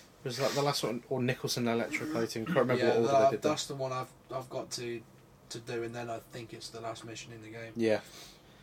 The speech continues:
Speaker 1: So, uh, they, because they didn't release them in a particular order, that was, uh, a bit of a, an issue for me. So I'm quite glad they've released all that now, and I can go and play it
Speaker 2: Mm-hmm.
Speaker 1: and do it in, um, in a story order.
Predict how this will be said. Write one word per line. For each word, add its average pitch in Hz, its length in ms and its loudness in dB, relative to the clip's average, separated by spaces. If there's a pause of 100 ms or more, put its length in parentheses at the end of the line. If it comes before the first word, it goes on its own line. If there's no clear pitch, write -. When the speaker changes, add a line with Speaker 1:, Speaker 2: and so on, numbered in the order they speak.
(140)
Speaker 1:
So, 113 520 4
uh, 117 260 6
they, 123 300 0 (160)
because 139 200 2
they 131 120 6
didn't 123 160 2
release 117 280 4
them 117 140 0
in 110 80 2
a 110 60 0
particular - 500 -2
order, 107 200 2
that 104 200 -4
was, 104 180 -4
uh, 101 300 0
a - 160 -12
bit 107 160 2
of - 140 -4
a, 101 180 0
an 104 100 -4
issue 104 200 -2
for - 120 -6
me. 98 120 0
So 110 160 2
I'm 107 80 2
quite 127 240 4
glad 120 180 4
they've - 160 -4
released 117 320 2
all 107 120 2
that 101 180 -4
now, 104 160 -2
and 101 80 -4
I 104 40 -4
can 120 140 -6
go 104 140 2
and 101 100 -4
play 98 220 2
it 95 120 -2 (260)
Speaker 2:
Mm-hmm. 117 320 -10
Speaker 1:
and 110 100 -8
do 101 160 2
it 101 100 2
in, 101 200 -2
um, 98 320 -4 (600)
in 104 160 -10
a 101 200 -6 (320)
story 98 460 0
order. 95 280 -4